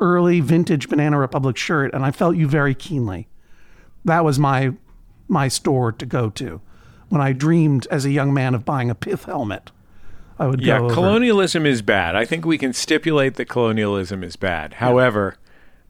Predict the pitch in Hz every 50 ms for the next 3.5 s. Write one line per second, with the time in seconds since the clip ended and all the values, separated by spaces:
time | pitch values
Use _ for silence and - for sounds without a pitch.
0 | _ _ _ - 110 104 101 98 95 92 87 - - - 113 110 131 170 185 180
1 | 170 - - 156 147 147 135 117 135 143 - - 151 - 127 120 117 104 92 90
2 | - - - - - - - - - - 104 107 - - 131 127 131 135 139 139
3 | 139 139 131 117 139 127 123 123 120 117